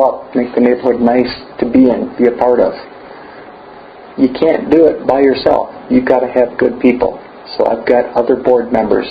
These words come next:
that help me out, that hopefully share the same values. City of Thornton Advisory. We didn't get paid for it. Of course, we did get some food when we went to the meetings.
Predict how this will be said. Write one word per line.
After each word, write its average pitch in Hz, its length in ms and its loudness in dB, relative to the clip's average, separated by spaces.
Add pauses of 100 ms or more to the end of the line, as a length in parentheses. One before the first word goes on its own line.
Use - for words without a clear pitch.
(120)
that 117 100 0
help 120 220 -2
me 110 80 0
out, 104 240 -2
that 113 80 -2
hopefully 117 320 0
share - 100 4
the - 220 -2
same 117 240 2
values. 113 400 2 (800)
City 143 180 4
of 135 80 -6
Thornton - 300 0
Advisory. 139 500 0
We 135 120 4
didn't 202 200 4
get - 80 -8
paid 175 320 2
for 233 160 4
it. - 80 -8
Of 190 60 -10
course, 160 180 2
we 127 80 2
did 123 160 2
get - 120 0
some 113 180 -2
food 143 180 2
when 120 160 2
we 113 80 2
went 117 160 2
to - 80 -12
the 113 80 -4
meetings. 127 400 2